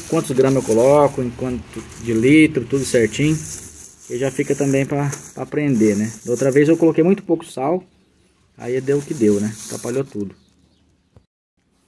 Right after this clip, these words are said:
Gente, ó, o sal que eu tô usando é o sal grosso, ó.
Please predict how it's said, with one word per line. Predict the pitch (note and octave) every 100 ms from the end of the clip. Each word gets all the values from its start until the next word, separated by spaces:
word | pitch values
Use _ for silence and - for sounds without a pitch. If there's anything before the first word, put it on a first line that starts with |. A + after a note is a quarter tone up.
| _ _ _ _ _ _
Gente, | C#3+ C#3 -
ó, | A#2
o |
sal | A2 - D#3+ E3
que |
eu | D#3
tô | C#3 A2
usando | G#2 B2 B2 A2+
é |
o | A2+
sal | C3 C3+
grosso, | D#3 C3 A#2 G#2
ó. | G#2+